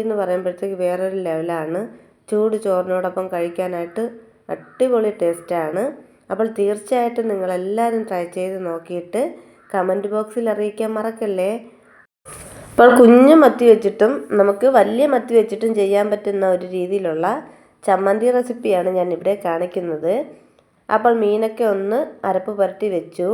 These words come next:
അതൊന്ന് റെസ്റ്റ് ചെയ്യുമ്പോഴത്തേക്ക് നമുക്ക് ഒരു പാനിലേക്ക് കുറച്ച് വെളിച്ചെണ്ണ ഒഴിച്ച് കൊടുത്തിട്ട് നമുക്കിതിനെ ഒന്ന്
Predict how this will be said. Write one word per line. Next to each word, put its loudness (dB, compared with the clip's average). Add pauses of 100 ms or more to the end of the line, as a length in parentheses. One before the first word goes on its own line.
(480)
അതൊന്ന് 4 (100)
റെസ്റ്റ് -4
ചെയ്യുമ്പോഴത്തേക്ക് -2 (120)
നമുക്ക് -6 (600)
ഒരു 2 (100)
പാനിലേക്ക് 0
കുറച്ച് -6
വെളിച്ചെണ്ണ -2
ഒഴിച്ച് -4
കൊടുത്തിട്ട് -4 (760)
നമുക്കിതിനെ -2
ഒന്ന് -4